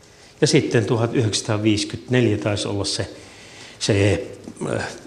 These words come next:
julistus, että niin kuoltuaan Maria nousi taivaaseen, elikkä kun Kidronin laaksossa kannettiin Marian luita hautaan, niin yhtäkkiä arkku kummasti keveni,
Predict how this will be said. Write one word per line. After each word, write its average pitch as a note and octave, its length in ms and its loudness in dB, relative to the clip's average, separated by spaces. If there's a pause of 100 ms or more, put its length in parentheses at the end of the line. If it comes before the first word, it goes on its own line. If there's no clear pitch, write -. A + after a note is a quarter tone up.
(240)
julistus, A2 640 4
että G2 240 -4
niin F#2+ 320 -2 (120)
kuoltuaan G#2 640 4
Maria G2 460 2 (720)
nousi F2+ 240 -6
taivaaseen, A#2 920 2
elikkä G2+ 440 -4
kun G2+ 340 0 (240)
Kidronin G#2+ 580 2
laaksossa G#2 480 0
kannettiin G2+ 580 -2
Marian G2 500 -2
luita G2 320 -4 (460)
hautaan, B2 580 4
niin C3 120 2
yhtäkkiä A2 640 -2 (640)
arkku A2 340 -2
kummasti G2 520 2 (120)
keveni, G#2 520 0